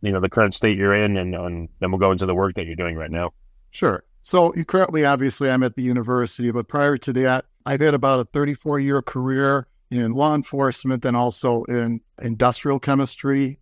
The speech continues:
Speaker 2: Prior to starting at Loyola in twenty fifteen, I spent eighteen years as a forensic chemist at the D E A, Drug Enforcement Administration in Chicago,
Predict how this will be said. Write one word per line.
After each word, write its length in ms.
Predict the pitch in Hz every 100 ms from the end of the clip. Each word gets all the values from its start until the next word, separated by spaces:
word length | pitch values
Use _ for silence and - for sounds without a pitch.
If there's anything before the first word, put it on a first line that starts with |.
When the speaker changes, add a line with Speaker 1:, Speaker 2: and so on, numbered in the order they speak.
| _
Speaker 2:
Prior 320 | - 139 131 120
to 500 | - 135 127 127 120 _ _ _
starting 380 | 135 127 127 127
at 260 | 120 - - -
Loyola 600 | 120 120 131 131 127 127
in 180 | 120 110
twenty 260 | - 120 113
fifteen, 500 | 117 - - 135 127
I 60 |
spent 300 | 110 - 123
eighteen 440 | 135 131 - 143 135
years 360 | 120 127 131
as 120 | 117 101
a 80 |
forensic 420 | 95 117 117 127 -
chemist 520 | 131 139 175 - - _
at 260 | - 123 123
the 80 | 117
D 180 | 113 123
E 180 | 120 123
A, 160 | 131
Drug 260 | 127 110 110
Enforcement 580 | 117 - 123 120 - 117
Administration 960 | 110 117 117 - 120 117 - 139 131 - _ -
in 100 | 107
Chicago, 680 | - - 123 123 127 131